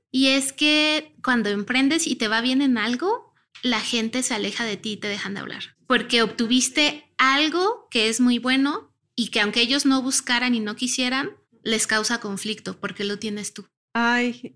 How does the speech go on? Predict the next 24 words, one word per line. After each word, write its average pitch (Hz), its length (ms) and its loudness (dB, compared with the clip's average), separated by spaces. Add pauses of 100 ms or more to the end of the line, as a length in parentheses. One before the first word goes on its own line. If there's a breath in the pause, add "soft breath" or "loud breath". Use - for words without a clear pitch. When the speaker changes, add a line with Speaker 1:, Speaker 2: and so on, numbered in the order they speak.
Speaker 2:
y 262 240 2
yo 285 120 8
creo 294 160 2
que 311 80 2
eso 294 100 0
es 285 80 2
muy 294 180 6
difícil, 269 540 4
¿no? 220 100 2
De 269 80 2
entender 214 440 2
en 233 160 0
el 196 100 2
momento. 196 460 0
Speaker 1:
Ajá, 240 480 2
entonces 240 580 2
entre 233 340 2
más 240 300 4
subes, 294 560 0
más 240 260 2
solito 233 360 -6
te 220 120 -12
vas 202 220 -6
quedando. 196 460 -8